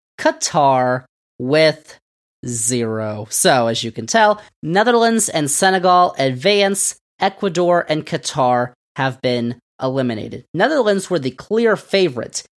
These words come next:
in Group A, but they kind of looked a little shaky at the beginning of the tournament. They drew one one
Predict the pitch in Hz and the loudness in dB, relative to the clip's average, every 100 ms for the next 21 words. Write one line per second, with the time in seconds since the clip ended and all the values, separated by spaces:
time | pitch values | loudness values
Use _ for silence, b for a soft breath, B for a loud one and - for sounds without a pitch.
0 | _ 151 156 139 143 131 - 123 120 135 | _ -4 -4 -2 -2 -2 -4 -4 -2 -4
1 | - 143 - _ _ - 131 - 214 285 | -4 -4 -6 _ _ -8 -8 -6 -6 -4
2 | 170 127 120 180 175 - 123 113 131 202 | -2 -4 -2 -4 -4 -6 -4 -4 -4 -4
3 | 117 107 - 175 185 - 101 104 113 120 | -4 -4 -4 -2 -2 -6 -12 -10 -10 -8
4 | 113 120 160 131 110 110 - 131 107 - | -6 -2 -2 -2 -4 -6 -4 -4 -6 -6
5 | 127 127 - 214 156 123 120 _ 139 170 | -6 -4 -2 0 2 0 -2 _ -2 0
6 | 202 196 160 175 139 120 | 0 -2 0 0 0 -2